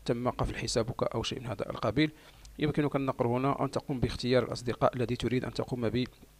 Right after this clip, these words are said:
الذي سيساعدونك على استعادة حسابك من، آه، خلال، آه، إذا تم غلق حسابك أو تم اختراقه أو شيء من هذا القبيل. عندما يطلب منك كلمة المرور،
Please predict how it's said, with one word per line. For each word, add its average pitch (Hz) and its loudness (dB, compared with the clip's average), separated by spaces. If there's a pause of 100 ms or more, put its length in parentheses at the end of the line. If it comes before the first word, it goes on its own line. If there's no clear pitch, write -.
(440)
الذي 135 2
سيساعدونك 127 4
على 120 6
استعادة 117 2
حسابك 120 2 (540)
من، 135 -2
آه، 147 -2
خلال، 131 4
آه، 107 2
إذا 123 0
تم 123 0
غلق 113 2
حسابك 113 2
أو 117 4
تم 120 -2
اختراقه 110 2
أو 101 2
شيء - 0
من 120 -4
هذا 107 -2
القبيل. 110 -2
عندما 117 -2
يطلب 113 0
منك 117 -4
كلمة 113 -4
المرور، 127 2